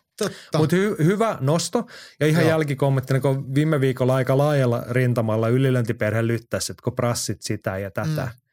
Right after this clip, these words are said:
Speaker 2: niin ei meidän tarvi mennä kuin Puolaan asti, niin ihan samanlaisia apinoita, vielä paljon pahempaa. Että
Speaker 1: Joo.
Speaker 2: niinku prassit niinku käyttäytyy huonosti ja huutaa ja möykkää.
Speaker 1: Niin, ja
Speaker 2: Mut
Speaker 1: heittelee
Speaker 2: Puola-,
Speaker 1: ehkä kaljaa.
Speaker 2: niin, mut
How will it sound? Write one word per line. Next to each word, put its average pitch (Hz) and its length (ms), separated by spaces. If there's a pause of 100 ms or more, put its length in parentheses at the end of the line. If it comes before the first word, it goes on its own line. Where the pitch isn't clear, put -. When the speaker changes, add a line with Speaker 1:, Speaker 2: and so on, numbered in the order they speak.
(460)
Speaker 2:
niin 113 80
ei 131 60
meidän 214 200
tarvi 190 260
mennä 160 240
kuin 143 220
Puolaan 123 480
asti, 107 240
niin 120 120
ihan 196 240
samanlaisia 143 680
apinoita, 123 500
vielä 147 220
paljon 139 380
pahempaa. 120 420
Että 110 120
Speaker 1:
Joo. 123 100
Speaker 2:
niinku 120 160
prassit 156 560 (440)
niinku 127 200
käyttäytyy 127 760
huonosti 110 560
ja 107 80
huutaa 123 360
ja 107 80
möykkää. - 720 (360)
Speaker 1:
Niin, 131 80
ja 131 60
Speaker 2:
Mut 123 80
Speaker 1:
heittelee 131 360
Speaker 2:
Puola-, 202 160
Speaker 1:
ehkä 165 120
kaljaa. 101 420 (380)
Speaker 2:
niin, 208 280
mut 175 200